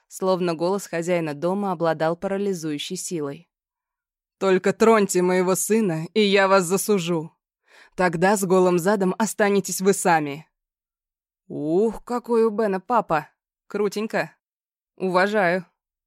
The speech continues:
Однако, оставшись с ним один на один, я вмиг растеряла боевой задор. Так увлеклась спасением девицы, что подзабыла малюсенькую деталь. Арчибальд Хант тут самый главный, и мне будет секир-башка, если прогневаю родича.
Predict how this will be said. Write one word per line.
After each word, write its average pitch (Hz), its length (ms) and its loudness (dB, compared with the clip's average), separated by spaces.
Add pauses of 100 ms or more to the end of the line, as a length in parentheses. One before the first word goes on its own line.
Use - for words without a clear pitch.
(720)
Однако, 196 560 -2
оставшись 214 540 -6
с - 60 -14
ним 190 200 -4
один 180 300 0
на 170 140 -2
один, 196 280 -6
я 185 200 -2
вмиг 170 360 -4
растеряла 175 560 -2
боевой 165 360 -4
задор. 160 500 -6 (840)
Так 175 220 -4
увлеклась 175 480 -4
спасением 170 580 -6
девицы, 185 520 -8
что - 160 -10
подзабыла 196 580 -8
малюсенькую 262 1000 -4
деталь. 170 460 -6 (840)
Арчибальд 180 600 -4
Хант 233 420 -8
тут - 220 -10
самый 180 380 0
главный, 180 680 -2 (380)
и 170 160 -2
мне 160 260 0
будет 190 300 -6
секир-башка, 185 720 -4
если 156 280 -6
прогневаю 165 600 -2
родича. 160 500 -6